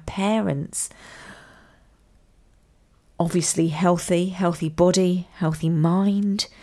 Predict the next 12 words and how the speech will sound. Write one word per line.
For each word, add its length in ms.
So 160
I 40
thought 220
it 60
was 120
a 120
really, 280
really 280
important 540
word. 420
So 220
again, 640